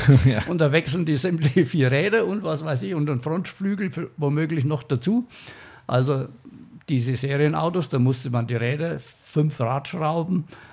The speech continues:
Speaker 2: runter machen <clears throat> und man musste den Bremssattel demontieren und so weiter und alles glühend heiß, wohlgemerkt. <clears throat> Also das waren dann schon Boxenaufenthalte, die haben Zeit gekostet, aber die hat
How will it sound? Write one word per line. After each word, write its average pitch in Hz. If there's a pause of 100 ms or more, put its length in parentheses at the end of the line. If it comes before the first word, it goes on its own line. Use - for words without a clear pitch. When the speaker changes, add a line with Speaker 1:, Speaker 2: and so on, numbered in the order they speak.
(120)
Speaker 2:
runter 160
machen 160 (280)
<clears throat> 160
und 139
man 139
musste 139
den 131
Bremssattel 185
demontieren 170
und 214
so 160
weiter 147
und 139
alles 214
glühend 214
heiß, 165
wohlgemerkt. 180 (360)
<clears throat> 180
Also 143
das 131
waren 135
dann 147
schon 135
Boxenaufenthalte, 143 (480)
die 127
haben 127
Zeit -
gekostet, 123
aber 131
die 135
hat -